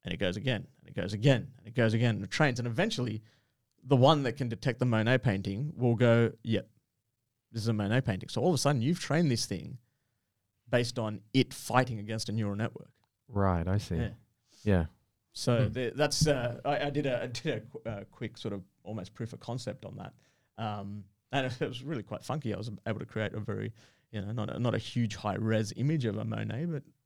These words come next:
Speaker 1: something very quickly.
Speaker 2: Wow.
Speaker 1: Yeah.
Speaker 2: Yeah.
Speaker 1: Yeah, in a couple of days. I'm not talking,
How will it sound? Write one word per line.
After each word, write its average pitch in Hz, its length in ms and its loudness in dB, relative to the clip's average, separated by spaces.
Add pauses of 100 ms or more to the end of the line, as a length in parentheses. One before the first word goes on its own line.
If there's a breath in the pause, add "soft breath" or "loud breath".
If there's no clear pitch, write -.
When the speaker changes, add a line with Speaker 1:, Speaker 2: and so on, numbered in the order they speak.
(140)
Speaker 1:
something 120 380 -4
very 113 260 0
quickly. - 420 -8
Speaker 2:
Wow. 87 380 4
Speaker 1:
Yeah. 143 160 0 (600)
Speaker 2:
Yeah. 87 260 4
Speaker 1:
Yeah, 156 120 0
in 147 160 0
a 113 40 -4
couple 131 220 -4
of 104 60 -8
days. - 320 -8
I'm 98 200 -6
not 117 160 -4
talking, 113 360 -8